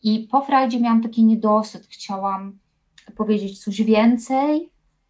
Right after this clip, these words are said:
e, powiedzieć też troszeczkę inaczej, e, dalej eksplorować ten temat.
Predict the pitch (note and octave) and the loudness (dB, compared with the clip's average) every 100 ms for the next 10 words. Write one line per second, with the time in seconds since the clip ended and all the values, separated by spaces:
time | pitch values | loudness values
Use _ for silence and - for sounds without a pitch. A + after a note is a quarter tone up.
0 | - G3 G#3 G#3 G#3+ G3+ G3 - G3 - | -14 -12 -6 -2 -2 -2 -10 -12 -14 -12
1 | G3 G3 G#3+ - - A3 G#3+ A3 A3+ - | -12 -10 -12 -14 -10 -4 -2 -2 -4 -6
2 | A#3+ A#3+ B3+ C4 _ _ _ _ - G3+ | -6 -4 -6 -12 _ _ _ _ -8 -8
3 | G3+ G#3+ G#3 F#3+ F#3+ - - G3+ G3+ G#3 | -4 -2 -2 -4 -8 -12 -10 -8 -8 -10
4 | - G#3 G#3 G#3 G#3 G#3 | -10 -10 -8 -4 -2 -4